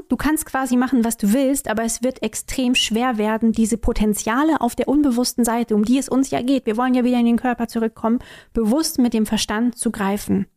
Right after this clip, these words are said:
geschweige denn entfalten zu können, ja? Also etwas, was du gar nicht greifen kannst, wie willst du das mit deinem Verstand in irgendeiner Form großartig entfalten, ja? Also da geht es auch eben nur über diese ganz etwas längere Bewusstseinsarbeit, die wir dann brauchen,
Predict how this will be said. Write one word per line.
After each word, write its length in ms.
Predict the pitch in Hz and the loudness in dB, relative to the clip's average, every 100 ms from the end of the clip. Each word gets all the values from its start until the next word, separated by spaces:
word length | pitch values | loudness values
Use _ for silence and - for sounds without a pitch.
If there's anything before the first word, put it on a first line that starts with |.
| - | -4
geschweige 540 | 226 - 220 269 285 | -2 -2 -2 -2 -2
denn 340 | 220 226 240 277 | -2 0 0 -2
entfalten 640 | - 269 - 247 320 - | 0 -2 0 0 0 0
zu 160 | 330 254 | -2 -2
können, 360 | - 214 202 202 | -2 0 0 0
ja? 240 | - 240 330 | -2 -2 -2
Also 340 | 233 240 240 | -2 0 0
etwas, 340 | 240 269 285 - | 0 -2 -4 -4
was 120 | 240 | -4
du 80 | 226 | -2
gar 120 | 214 | 0
nicht 140 | 226 | 0
greifen 280 | 226 247 262 | -2 -2 -2
kannst, 300 | - 226 240 226 | 0 0 0 0
wie 120 | 202 | 2
willst 360 | 254 285 - | 2 0 -2
du 80 | 220 | -2
das 420 | 220 - 254 277 - - - - | -2 -2 -2 -2 -6 -12 -20 -2
mit 240 | 226 285 | 0 0
deinem 280 | 240 226 226 | 0 0 0
Verstand 360 | - - 233 254 | -2 -4 0 0
in 120 | 220 | 2
irgendeiner 480 | 214 247 202 208 214 | 0 0 0 0 -2
Form 360 | - 208 240 | 0 0 2
großartig 560 | 226 226 240 208 208 208 | 2 0 0 -4 -4 -4
entfalten, 480 | 214 - 208 - 208 | -4 -2 -6 -6 -4
ja? 140 | 220 | -2
Also 160 | 269 226 | 0 0
da 100 | 214 | 0
geht 180 | 233 | 0
es 100 | 233 | -2
auch 180 | - 226 | -2 -4
eben 240 | 240 226 226 | -2 2 2
nur 80 | |
über 180 | 233 220 | 2 0
diese 220 | 214 214 | 0 -2
ganz 400 | 226 - 262 269 - - - - - - | -2 -2 0 -2 -4 -14 -20 -20 -8 -4
etwas 320 | 285 370 - | -2 -2 0
längere 440 | 269 311 320 294 | 2 2 2 2
Bewusstseinsarbeit, 1300 | 233 262 233 320 - - 226 226 - 214 220 214 208 | 0 0 2 0 0 -2 0 0 -2 -2 0 0 -2
die 80 | 214 | -2
wir 100 | 208 | -2
dann 220 | 208 208 | 0 0
brauchen, 460 | 208 196 220 262 | 0 0 2 0